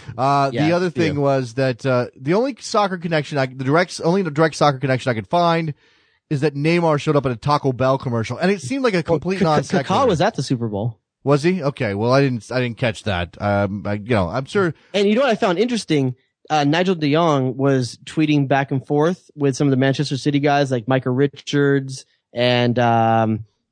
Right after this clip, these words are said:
Speaker 2: who's another defender over there? The, uh, oh, Julian Lescott when he was there. And, like, they're all tweeting about the Super Bowl.
Speaker 1: Nah.
Speaker 2: It
Speaker 1: Yeah.
Speaker 2: was really weird to watch them go back and forth. It's like, 'cause you just don't have any context for that, something that's, that they're watching there.
Speaker 1: Mm-hmm.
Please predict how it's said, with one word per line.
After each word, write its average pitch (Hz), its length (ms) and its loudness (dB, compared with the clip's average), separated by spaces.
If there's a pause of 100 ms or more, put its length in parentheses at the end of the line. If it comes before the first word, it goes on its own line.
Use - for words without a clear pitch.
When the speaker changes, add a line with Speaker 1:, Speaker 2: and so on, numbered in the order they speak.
Speaker 2:
who's 143 160 0
another 131 140 2
defender 110 500 -2
over 110 140 -2
there? 107 280 0
The, 87 360 -4
uh, 50 400 -10
oh, 165 160 2
Julian 156 240 2
Lescott 127 360 0
when 113 120 0
he 127 60 2
was 120 160 0
there. 107 200 0 (320)
And, 156 140 2
like, 160 100 2
they're 175 180 0
all 175 220 2
tweeting 180 280 0
about 160 200 2
the - 80 -12
Super 302 220 0
Bowl. 127 400 -2
Speaker 1:
Nah. 123 260 -6 (320)
Speaker 2:
It - 80 0
Speaker 1:
Yeah. 226 60 2
Speaker 2:
was 214 160 2
really 247 320 0
weird 247 300 0
to 214 80 2
watch 202 260 -2
them 202 120 0
go 190 140 0
back 190 300 0
and 170 100 -4
forth. 214 220 0
It's 165 80 -6
like, 170 100 0
'cause 170 140 2
you 185 100 0
just 208 140 -2
don't 220 80 2
have 208 80 2
any 175 80 0
context 185 560 0
for 143 80 -4
that, 147 160 0
something 156 300 0
that's, 139 360 -2 (240)
that 160 100 2
they're 160 160 2
watching 139 520 -2
there. 98 200 -4
Speaker 1:
Mm-hmm. 104 380 -6